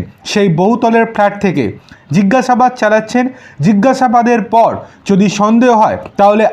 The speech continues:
আজকেই গ্রেপ্তার করবেন বলে জানা যাচ্ছে ইডি সূত্র মারফত। দেখার বিষয় এই যে, কতক্ষণ জিজ্ঞাসাবাদ পর্ব চলে আর গ্রেপ্তার হয় কিনা, কেননা সিআরপিএফ দুটো আবাসনের ক্ষেত্রেই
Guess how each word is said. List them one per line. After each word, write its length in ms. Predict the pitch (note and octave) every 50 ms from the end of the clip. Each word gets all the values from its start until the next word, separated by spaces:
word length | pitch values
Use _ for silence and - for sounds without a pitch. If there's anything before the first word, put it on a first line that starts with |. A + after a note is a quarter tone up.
| - F3
আজকেই 280 | F#3 F3 F#3 A#3 A3+ F3+ D#3+
গ্রেপ্তার 360 | G3 G#3+ G#3 G#3+ - B3 A#3+ A#3
করবেন 360 | A#3+ A#3 A#3 G#3+ A3+ A#3 A3 G#3+
বলে 160 | A3 A3 A3+ A3+ A3+ - - _ - B2 A#2+
জানা 240 | E3+ F3+ F#3 G3+ G#3+ G3+ G3+
যাচ্ছে 260 | G3+ G3+ G3+ - A3+ G3 - - E3+
ইডি 140 | F#3+ F#3 G#3 - -
সূত্র 200 | F#3 F3 - F#3+ F#3+ F3+
মারফত। 360 | F3+ E3+ D#3+ - C#3 G#2+ F#2 - - - - - - -
দেখার 300 | D3 F3 F#3+ - A#3 A#3
বিষয় 300 | G#3+ A3+ - - A#3+ A3+ A3 A3+
এই 60 | A3+
যে, 160 | F#3+ A#3 B3 A#3+ A#3+ A#3+ - - -
কতক্ষণ 420 | - F3+ F3+ G#3+ G3+ G#3 - G#3+ G#3 F#3+
জিজ্ঞাসাবাদ 540 | G3+ G#3+ F#3+ A3+ A3+ F3+ A3+ G#3 G#3+ G#3+ G#3+ -
পর্ব 180 | G#3 G3+ G3+ G3 G3+ F#3+ G3+
চলে 200 | A3 A3 A#3 A#3+ B3 A#3+ - - -
আর 120 | D#3 E3+ F3 D#3+
গ্রেপ্তার 360 | E3 G3+ G3+ G#3 G3+ A3 G#3 G3 E3
হয় 160 | F3+ F#3 F#3 -
কিনা, 200 | F3 D#3 A#2+ G2+ F#2 F#2+ - - - -
কেননা 320 | - F#3 F#3 F#3+ F#3+ G3 G3
সিআরপিএফ 640 | F3+ G3 A3 A3 G#3+ A3 A3 G3+ G#3+ A#3+ G3 B2 G2+ - - - _ - D3+ D3+
দুটো 220 | A3 A#3+ A#3 - C4+ C4 B3 - - E3+
আবাসনের 460 | F3 A3 A3+ A3+ - A#3 A#3+ A#3+ A3+
ক্ষেত্রেই 460 | A#3+ A3+ A3+ - A3+ G#3 A3+ E3 A2+